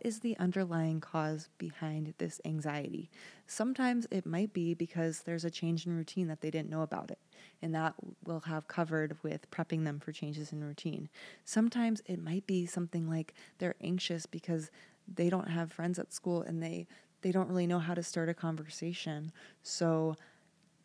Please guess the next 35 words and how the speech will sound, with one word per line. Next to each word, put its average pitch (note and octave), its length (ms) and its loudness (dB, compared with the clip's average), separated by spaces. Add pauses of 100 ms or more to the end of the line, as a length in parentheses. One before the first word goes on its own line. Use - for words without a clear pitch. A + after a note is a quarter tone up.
(300)
that E3 280 6
might E3+ 240 4
be F3 120 4
the E3 160 2
underlying D#3+ 480 2
cause F3+ 340 2
as D#3+ 220 -2
to E3+ 100 -2
why D#3+ 280 0
they're D#3+ 200 2
anxious F#3 400 -2
and D#3+ 160 -6
why E3 400 2
they're D#3+ 240 0
avoiding D#3+ 560 -2 (380)
wanting D#3+ 260 0
to D#3+ 140 0
go D#3 100 0
to D3+ 100 -2
school. - 520 0 (480)
So F3+ 440 8
once F#3 300 0
we A3+ 160 2
identify F3+ 540 2
that F3 200 -2
root E3+ 220 0
cause, E3 400 -2
which F#3+ 220 -4
we F3 80 0
can E3+ 180 -2
collect D#3 440 -6 (320)
by D#3 440 0 (320)
tracking F3+ 640 2
their D#3+ 380 0
behaviors G3 800 0